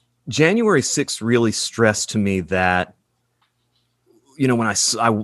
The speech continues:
turned on the T V and I saw those people storming the Capitol, and I thought about some of the lessons of history of things like Pol Pot, the killing fields, stuff as that. I mean, I, I really got a sense that things are getting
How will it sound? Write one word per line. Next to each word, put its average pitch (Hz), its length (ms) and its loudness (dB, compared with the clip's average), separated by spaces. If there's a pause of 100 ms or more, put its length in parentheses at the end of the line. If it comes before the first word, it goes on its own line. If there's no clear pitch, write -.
turned 165 240 0
on 175 80 2
the 131 80 -2
T 127 180 0
V 110 240 2
and 101 80 2
I 90 100 0
saw 123 340 -4
those 139 180 0
people 107 300 -4
storming 107 480 -2
the 87 40 -6
Capitol, 82 720 -6 (340)
and 98 140 -2
I 95 60 0
thought 127 300 2
about 127 220 2
some 113 220 0
of 104 40 0
the 101 60 -2
lessons 101 460 0
of 82 80 -10
history 98 520 0
of 82 100 -6
things 98 260 -2
like 87 200 -2
Pol 98 200 0
Pot, 95 460 2
the - 80 -12
killing 98 400 -2
fields, 90 580 -2 (540)
stuff - 280 0
as 107 120 -4
that. 107 240 2
I 104 40 0
mean, 95 180 -4 (380)
I, 101 140 -8
I 127 60 0
really 135 400 2
got 135 180 2
a 120 60 2
sense 117 320 -2
that 101 400 -2 (1040)
things 143 340 4
are 120 140 2
getting 107 640 0